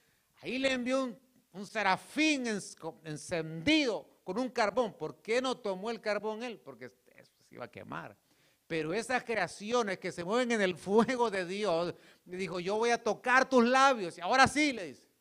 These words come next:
"Ya limpié tus labios. Ahora te voy a usar. Ahora vas a hablar de mí. Ahora vas a profetizar". Porque es lo que el Señor quiere de nuestros labios, limpiar nuestros labios.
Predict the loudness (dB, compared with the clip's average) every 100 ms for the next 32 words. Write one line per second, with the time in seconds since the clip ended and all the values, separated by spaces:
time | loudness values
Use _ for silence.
0 | _ _ _ _ _ _ _ _ _ -12
1 | -8 -8 -8 -10 -10 -12 -12 -12 _ -8
2 | -2 2 4 6 6 4 -2 -4 -6 -4
3 | -2 -4 -6 -12 -12 -14 _ _ _ -8
4 | -2 2 4 4 4 2 -2 -2 -4 -4
5 | -8 -10 -10 -12 -8 -4 2 4 4 4
6 | 4 4 0 0 -2 -2 -6 -8 -14 -10
7 | -10 -10 _ _ _ -14 -12 -12 -14 _
8 | _ _ -6 -4 -4 -4 -8 -8 -8 -10
9 | -12 -12 -12 -10 -10 -10 -14 -12 -8 -6
10 | -6 -12 -12 -10 -10 -14 -12 -10 -8 -10
11 | -14 -14 -14 -12 -12 -12 -16 -20